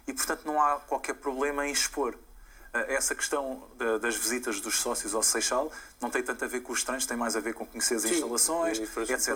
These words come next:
Speaker 1: etcétera. Mas não deixa de ser verdade que com uma mentalidade mais fechada não se criou
Speaker 2: Claro.
Speaker 1: gente lá dentro que pudesse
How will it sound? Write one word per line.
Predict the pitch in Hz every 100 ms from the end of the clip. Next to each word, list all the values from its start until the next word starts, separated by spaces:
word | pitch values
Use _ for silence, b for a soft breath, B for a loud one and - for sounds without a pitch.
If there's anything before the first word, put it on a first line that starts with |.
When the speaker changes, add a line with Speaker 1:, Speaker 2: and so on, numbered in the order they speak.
| 127
Speaker 1:
etcétera. | 120 - 160
Mas | 147 139
não | 156
deixa | 160 -
de | 110
ser | -
verdade | 104 120 123 139 - B B B
que | - 151
com | - 156 139
uma | 131 139
mentalidade | 135 135 151 147 143 113
mais | 107 107
fechada | - - - 127 131 156 170
não | 185
se | 151
criou | - 127 127 131
Speaker 2:
Claro. | 135 123
Speaker 1:
gente | 139 135
lá | 139
dentro | 131 147
que | -
pudesse | 139 151 151 - -